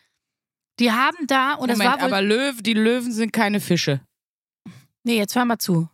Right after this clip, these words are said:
Speaker 1: Sprünki. Das Problem bei Leuten, die verkatert sind, ne, auf, äh, die sind auf der einen Seite viel zu langsam, auf der anderen Seite viel zu schnell, weil sie denken, sie haben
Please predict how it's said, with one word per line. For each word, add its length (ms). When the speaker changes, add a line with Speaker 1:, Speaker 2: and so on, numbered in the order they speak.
Speaker 1:
Sprünki. 500
Das 140
Problem 420
bei 100
Leuten, 300
die 120
verkatert 540
sind, 180
ne, 240
auf, 80
äh, 360
die 80
sind 320
auf 140
der 140
einen 180
Seite 180
viel 180
zu 120
langsam, 400
auf 100
der 160
anderen 240
Seite 260
viel 280
zu 120
schnell, 400
weil 140
sie 80
denken, 300
sie 160
haben 300